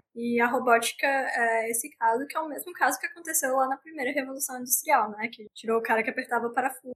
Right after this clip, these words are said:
E o que que vai fazer com essa pessoa, né? Então, é o que a gente tem que pensar hoje. Lá atrás apareceram outras demandas pra essas pessoas. Não necessariamente vai acontecer exatamente do mesmo jeito com a gente automatizando essas tarefas mais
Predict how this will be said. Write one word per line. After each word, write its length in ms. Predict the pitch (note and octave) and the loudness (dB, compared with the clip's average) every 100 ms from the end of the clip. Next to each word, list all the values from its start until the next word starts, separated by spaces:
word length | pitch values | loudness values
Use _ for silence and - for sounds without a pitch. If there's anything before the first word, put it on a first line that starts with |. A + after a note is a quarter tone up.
| - | -10
E 800 | C4 B3+ B3+ B3+ B3 B3 B3 A#3+ | -6 -4 -4 -4 -4 -6 -8 -12
o 220 | - - | -14 -12
que 100 | B3 | -10
que 80 | B3 | -4
vai 100 | B3 | -4
fazer 200 | A3+ A3 | -4 -6
com 80 | - | -8
essa 120 | - | -12
pessoa, 360 | A#3 A3 G3+ G#3+ | -8 -4 -4 -2
né? 200 | A3+ B3 - _ | -4 -8 -16 _
Então, 720 | A#3 A#3 A#3+ A3+ A3+ A#3 A#3+ A#3 | -8 -2 2 4 2 0 -2 -4
é 100 | - | -4
o 40 | B3 | -4
que 100 | C4 | -2
a 40 | |
gente 240 | C4 C#4+ - | -4 -4 -6
tem 120 | D4 | -8
que 120 | - | -10
pensar 420 | D#4+ D#4 E4 E4+ | -10 -4 0 2
hoje. 420 | D#4 C4 B3+ A#3+ _ _ _ | 4 2 0 -8 _ _ _
Lá 140 | B3 A#3+ | 2 2
atrás 420 | B3 A#3+ B3 C#4+ | 4 4 4 4
apareceram 500 | D4+ C4 C4+ A#3+ A#3+ | 2 2 0 -4 -6
outras 260 | B3+ F#4 | -8 -10
demandas 400 | A#4+ A#4 C4+ D#4+ | -8 -4 -4 -4
pra 120 | - D#4 | -8 -6
essas 200 | - - | -8 -6
pessoas. 480 | E4 - A#3+ D4+ - - - C4+ | -4 -2 0 2 0 -2 -16 -10
Não 280 | D4+ D4 | 2 2
necessariamente 840 | F#4 G#4+ A4 F#4+ E4 B3 A#3 C#4+ - D#4 D#4+ G#4+ _ - | 4 0 2 2 2 0 -2 -2 -4 -4 -6 -8 _ 0
vai 180 | B3 | 2
acontecer 480 | B3 B3 C#4+ D4+ B3 | 2 0 -6 -4 -2
exatamente 500 | A#3 B3+ C4+ C4 B3+ | -2 -4 -6 -8 -6
do 40 | C4 | -6
mesmo 200 | C4 C#4 | -4 -4
jeito 240 | A#3+ A3+ | -4 -6
com 80 | C4 | -8
a 20 | |
gente 220 | C4+ C4 | -8 -8
automatizando 580 | C4+ C4+ C4 - B3 B3 | -8 -10 -12 -8 -6 -4
essas 220 | B3+ - | -4 -4
tarefas 440 | - C4 B3 B3+ C4 | -2 0 -2 -4 -8
mais 880 | B3 B3 B3 B3+ B3+ - - - | -4 -4 -4 -4 -4 -4 -4 -6